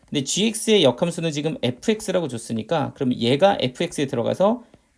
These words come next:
에프 오분의 X 마이너스 일이 되겠죠. 자, 그리고 마지막으로 통과하는 건 누구야?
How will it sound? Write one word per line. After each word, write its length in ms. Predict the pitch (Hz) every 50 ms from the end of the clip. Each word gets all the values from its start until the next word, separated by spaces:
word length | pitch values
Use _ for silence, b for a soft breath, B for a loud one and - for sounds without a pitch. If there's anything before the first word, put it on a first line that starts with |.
| _ _
에프 640 | - 233 233 - - - - 185 196 214 233 - - -
오분의 560 | - 123 131 131 123 120 123 123 147 170 - -
X 240 | 120 - - - 135
마이너스 420 | 127 120 113 110 107 107 107 - 135
일이 200 | 127 131 170 165
되겠죠. 440 | 143 139 - - - - - - _ b b b b b b b b b b b
자, 120 | - - -
그리고 580 | - 208 262 262 285 302 320 320 311 - - _ _ _ _
마지막으로 540 | 135 135 135 196 202 196 180 175 175 170 143
통과하는 420 | - 180 175 160 160 143 139 143
건 140 | 165 175 135
누구야? 340 | 117 104 127 151 175 180